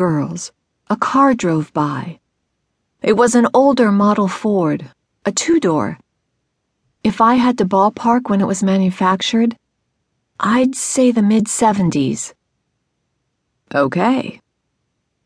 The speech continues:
And how old would you say the girls were?" "Ten or eleven."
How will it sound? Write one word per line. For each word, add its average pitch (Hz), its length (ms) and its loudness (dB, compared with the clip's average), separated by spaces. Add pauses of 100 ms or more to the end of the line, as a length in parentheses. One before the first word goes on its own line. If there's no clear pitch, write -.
And 180 300 0
how 214 400 2
old 190 400 4
would 151 220 -2
you 160 100 -2
say 170 180 -2
the - 240 -4
girls 160 300 0
were?" 143 400 -4 (1300)
"Ten 214 640 0
or 170 180 0
eleven." 202 680 0